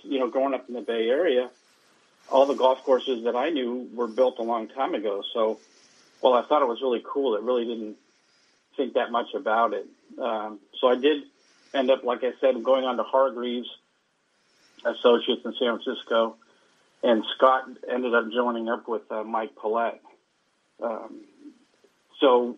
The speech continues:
w-, Scott and I had stayed in touch over the years, playing golf occasionally, and, and five years after graduation from Davis, he calls me up and says, "Hey, we're looking to hire.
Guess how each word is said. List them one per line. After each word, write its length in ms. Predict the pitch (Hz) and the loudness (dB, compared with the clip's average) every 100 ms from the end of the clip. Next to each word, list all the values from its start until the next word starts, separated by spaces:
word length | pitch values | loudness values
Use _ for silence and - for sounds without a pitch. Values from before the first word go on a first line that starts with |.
| - | -4
w-, 300 | 156 165 156 - | -2 -2 -4 0
Scott 200 | 160 156 | 2 4
and 80 | 156 | 2
I 80 | |
had 100 | 147 - | 0 0
stayed 240 | 151 143 135 | 4 4 4
in 120 | 113 | 0
touch 280 | 147 139 147 | 2 2 2
over 200 | 127 127 | 2 2
the 80 | 123 | 0
years, 360 | 123 127 123 - _ _ _ _ _ _ | 0 0 0 -6 _ _ _ _ _ _
playing 220 | 156 131 110 | 2 2 6
golf 240 | 123 127 | 4 4
occasionally, 720 | 113 131 120 110 120 113 113 | -4 -4 -2 -4 -8 -8 -8
and, 220 | 107 110 127 | -10 -12 -12
and 140 | 107 - | -14 -2
five 280 | 123 127 117 | 0 0 -4
years 240 | 127 110 | -6 0
after 260 | 117 113 113 | 0 0 -4
graduation 880 | 113 123 117 117 117 113 - 117 110 _ _ _ _ _ _ _ _ | -2 0 0 -2 -4 -4 -8 -16 -20 _ _ _ _ _ _ _ _
from 200 | - 113 | -2 0
Davis, 360 | 98 117 127 113 | 4 4 4 -2
he 80 | 113 | -8
calls 380 | - 120 120 113 | -2 2 2 0
me 140 | 113 | -8
up 120 | 110 - | -8 -6
and 200 | 110 110 | -6 -6
says, 60 | - | -2
"Hey, 120 | 143 | 2
we're 140 | 127 | 2
looking 220 | 139 139 120 | 0 -2 -6
to 80 | |
hire. 480 | 110 123 131 135 127 | -4 0 2 2 0